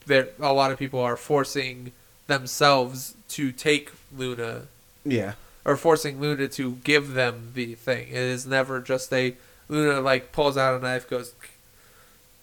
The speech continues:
Speaker 1: "Here's some blood." It's like, okay, puts out her hand, and then they have to, like, go in
Speaker 2: Bite.
Speaker 1: and bite it, or however they want to go about getting the blood off of her. But she never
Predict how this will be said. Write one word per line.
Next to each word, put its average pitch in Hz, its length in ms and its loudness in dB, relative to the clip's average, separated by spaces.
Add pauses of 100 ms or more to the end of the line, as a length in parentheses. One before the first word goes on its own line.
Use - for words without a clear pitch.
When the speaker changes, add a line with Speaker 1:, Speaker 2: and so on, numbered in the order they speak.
Speaker 1:
"Here's 147 220 2
some 127 140 -8
blood." 139 500 4
It's 127 320 0
like, 123 360 2 (920)
okay, 147 460 4
puts 151 300 0
out 143 160 4
her 127 100 0
hand, 135 240 -2
and 131 160 -8
then 123 220 -2
they 139 220 8
have 139 260 2
to, 143 140 2
like, 123 260 0 (280)
go 147 300 8
in 135 220 4
Speaker 2:
Bite. 101 320 0
Speaker 1:
and - 200 -20
bite 131 320 2
it, 127 240 0
or 120 300 -4 (120)
however 127 400 0
they 123 120 -2
want 123 280 -6
to 123 260 -8 (300)
go 131 240 4
about 120 360 -2
getting 123 300 0
the 120 100 -2
blood 123 320 -2
off 120 300 -2
of 131 120 -12
her. 127 200 -2
But 127 180 -4
she 151 180 -2
never 135 640 2